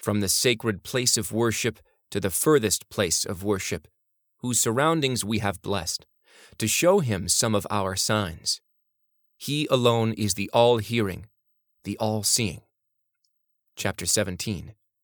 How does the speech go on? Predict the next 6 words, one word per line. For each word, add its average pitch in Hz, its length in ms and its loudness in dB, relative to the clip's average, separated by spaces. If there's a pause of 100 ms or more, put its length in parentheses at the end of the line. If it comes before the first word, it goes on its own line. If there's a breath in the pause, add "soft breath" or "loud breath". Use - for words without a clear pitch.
(380)
verse 95 240 -2
one. 104 260 -6 (1800 soft breath)
This 131 440 2 (180)
greatest 120 640 2
of 101 120 -2
miracles, 101 640 -4